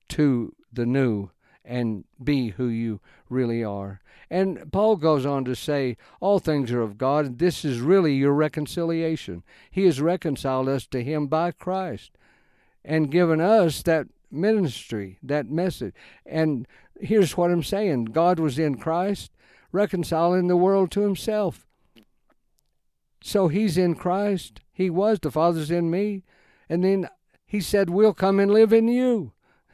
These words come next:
and we will all be one." You'll be your own person, your own person, but not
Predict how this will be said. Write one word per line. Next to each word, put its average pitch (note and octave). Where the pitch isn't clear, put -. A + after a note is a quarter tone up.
and A#3+
we A3+
will G3
all G#3+
be G3+
one." D3+
You'll E3+
be E3
your F3+
own F3
person, E3+
your C#3+
own D3
person, F3
but B2
not D3